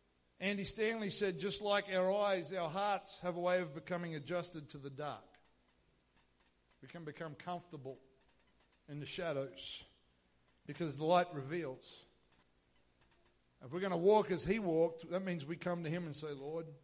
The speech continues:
shine your light on me. Expose what needs to be exposed. Purify what needs to be purified. Take away what needs to be taken away." Amen.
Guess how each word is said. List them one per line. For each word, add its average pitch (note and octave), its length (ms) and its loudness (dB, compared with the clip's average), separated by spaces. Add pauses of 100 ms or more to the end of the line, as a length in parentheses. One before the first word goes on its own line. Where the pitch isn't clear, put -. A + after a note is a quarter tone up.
(640)
shine D3+ 340 -12
your C3+ 120 -10
light C#3 220 -4
on B2+ 160 -10
me. B2 160 -12 (1700)
Expose D3 520 0
what D#3+ 180 0
needs D3+ 260 -4
to D#3+ 60 -6
be D#3 140 -4
exposed. C3 800 -10 (880)
Purify D#3+ 640 4
what E3+ 180 4
needs E3 260 -4
to E3+ 100 -12
be E3+ 140 -4
purified. A#2+ 720 -8 (1000)
Take C#3+ 240 -4
away E3 500 4
what E3 220 -2
needs D3 460 -4
to C#3+ 120 -12
be C#3 120 -6
taken A#2+ 500 -10 (460)
away." B2 360 -6 (960)
Amen. B2+ 420 -8